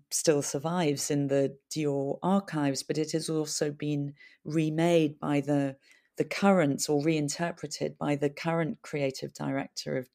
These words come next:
Christian Dior, who's Maria Grazia Chiuri, the first female creative director of,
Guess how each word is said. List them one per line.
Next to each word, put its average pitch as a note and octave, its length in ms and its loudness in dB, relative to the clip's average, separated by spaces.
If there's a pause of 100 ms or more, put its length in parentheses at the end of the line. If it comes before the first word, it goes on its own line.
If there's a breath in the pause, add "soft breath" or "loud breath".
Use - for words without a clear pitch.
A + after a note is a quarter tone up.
(160)
Christian C#3 460 -4
Dior, C#3 480 -2 (580 soft breath)
who's D#3 320 -4 (180)
Maria D3+ 400 2
Grazia - 460 -4
Chiuri, D#3 640 0
the D3 120 -8
first C#3+ 440 -4
female C#3+ 720 0 (420 soft breath)
creative C#3+ 460 0
director C3+ 800 -2
of, C3+ 300 -2